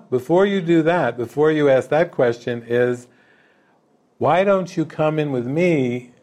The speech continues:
and look at the idea that you never have judged. You have never been capable of it. You have never once actually judged.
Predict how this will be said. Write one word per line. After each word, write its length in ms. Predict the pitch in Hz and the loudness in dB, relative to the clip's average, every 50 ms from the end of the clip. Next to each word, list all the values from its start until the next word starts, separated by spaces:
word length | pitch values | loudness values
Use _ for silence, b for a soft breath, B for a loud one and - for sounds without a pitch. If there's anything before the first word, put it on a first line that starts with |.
| _ - | _ -6
and 420 | 113 117 113 117 117 120 123 131 | -4 -4 -4 -4 -6 -6 -4 -2
look 260 | 139 156 165 165 165 151 | 0 0 0 0 0 -4
at 120 | 139 - | -6 -4
the 160 | 123 123 120 | -2 0 0
idea 640 | 120 123 123 120 120 139 147 151 151 139 127 120 113 | 2 2 0 -2 -4 -4 -2 0 2 2 2 0 -2
that 260 | 107 120 120 123 120 | -4 -8 -8 -8 -8
you 280 | 120 123 123 120 120 | -8 -8 -6 -6 -6
never 920 | 120 123 127 127 131 143 151 165 165 156 160 165 165 165 165 165 160 165 - - - | -8 -10 -10 -8 -4 -2 0 0 0 0 0 0 2 2 2 0 -2 -4 -10 -16 -6
have 320 | - 139 135 127 117 110 | -2 -2 -2 -2 -4 -6
judged. 540 | - 131 127 123 107 92 92 - _ _ _ _ _ _ | -4 -2 0 0 -2 -4 -6 -14 _ _ _ _ _ _
You 220 | 123 127 131 127 | -8 -6 -6 -4
have 360 | 117 127 120 113 107 110 113 117 | -4 -2 -4 -4 -4 -8 -16 -20
never 880 | 123 135 139 151 160 170 170 175 180 180 180 170 175 180 180 180 175 | -16 -14 -12 -10 -8 -6 -2 0 2 2 2 2 2 2 2 2 0
been 360 | 165 131 131 147 143 139 135 139 | -2 -4 -4 -4 -4 -4 -6 -6
capable 560 | - 151 165 160 160 143 131 127 120 113 113 | -4 -4 -4 -4 -4 -6 -4 0 0 2 2
of 120 | 110 107 | 0 -2
it. 140 | 104 98 - - b b b b b b b b b b b b b b _ _ _ _ | -4 -8 -12 -16 b b b b b b b b b b b b b b _ _ _ _
You 160 | 139 147 143 | -4 -4 -2
have 260 | 131 139 127 117 117 | 0 0 0 -2 -4
never 640 | 120 123 127 131 139 147 160 175 170 175 170 165 147 | -8 -12 -10 -6 -2 -2 0 0 2 2 2 2 0
once 1080 | 131 123 123 123 127 127 135 139 151 170 196 202 170 123 110 110 - - - - - _ _ _ _ _ _ _ _ _ _ _ | -2 -6 -10 -14 -16 -16 -16 -8 -4 0 0 2 2 0 -2 -4 -10 -16 -20 -20 -20 _ _ _ _ _ _ _ _ _ _ _
actually 680 | - - 151 175 180 - - - 180 170 151 151 147 147 | -8 -6 -4 -4 -6 -8 -8 -4 -4 -2 0 0 -2 -2
judged. 640 | 139 127 127 - 185 131 104 92 92 - - _ | -2 -2 0 2 2 2 0 -2 -8 -16 -20 _